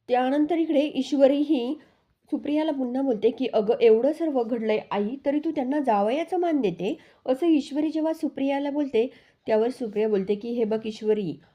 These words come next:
अगं तुझं आता त्यांच्याशी लग्न झालंय, ते तुझे पती आहेत, त्यामुळे आता त्यांना नावे ठेवण्याचा काहीच अधिकार नाही तुझा, असं पण इकडे सुप्रिया जी आहे ती ईश्वरीला सांगत असते. हा, सुप्रिया बोलते की अगं इतका मोठा बिझनेसमॅन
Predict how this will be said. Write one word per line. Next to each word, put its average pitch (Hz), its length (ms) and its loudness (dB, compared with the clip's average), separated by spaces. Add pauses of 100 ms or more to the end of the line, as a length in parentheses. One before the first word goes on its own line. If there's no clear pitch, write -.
(140)
अगं 190 220 2 (100)
तुझं 240 160 -4
आता 208 240 -6
त्यांच्याशी 220 540 -4
लग्न 196 300 0
झालंय, 226 380 -4 (800)
ते 233 140 2 (120)
तुझे 247 180 0
पती 240 440 0
आहेत, 233 240 -2 (380)
त्यामुळे 226 320 -2
आता 214 260 -4
त्यांना 220 300 -2
नावे 214 340 0
ठेवण्याचा 240 420 -4
काहीच 214 400 -2
अधिकार 240 340 -2
नाही 220 180 -2
तुझा, 214 300 -2 (320)
असं 202 220 -2
पण 220 200 -4
इकडे 214 240 0 (600)
सुप्रिया 262 400 0
जी 311 240 -2
आहे 302 220 -2
ती 302 200 -4
ईश्वरीला 247 420 -6
सांगत 269 320 -6
असते. 196 300 -8 (540)
हा, 240 120 -2 (640)
सुप्रिया 269 360 2
बोलते 240 320 2
की 262 180 -2
अगं 214 440 0
इतका 311 320 -4
मोठा 370 280 2
बिझनेसमॅन 254 640 0